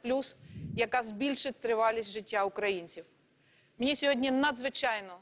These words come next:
і всім тим людям, хто пішов у владу, і хто сьогодні має на собі стати тими сорбентами, які змусять на себе забрати ту всю недовіру серед людей, яка є до влади.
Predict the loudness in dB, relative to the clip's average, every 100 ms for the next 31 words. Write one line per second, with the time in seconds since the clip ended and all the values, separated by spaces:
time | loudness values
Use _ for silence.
0 | _ -10 -2 2 2 2 2 4 4 4
1 | 2 -2 -4 0 0 0 -2 2 2 2
2 | -4 -2 2 4 2 -4 -16 _ _ _
3 | _ _ -8 0 0 2 4 4 4 2
4 | 4 4 2 0 -2 0 2 2 0 -2
5 | 0 2 2 0 2 2 2 0 0 2
6 | 2 4 0 -2 -6 -12 _ _ _ _
7 | _ -2 -2 2 2 2 0 -2 0 2
8 | 2 -2 0 -2 2 2 2 2 0 2
9 | 2 2 -2 -8 -6 -2 2 4 4 2
10 | 0 2 2 4 2 -4 _ _ -4 2
11 | 2 2 -2 0 0 0 -2 0 -2 0
12 | 0 0 -2 0 2 0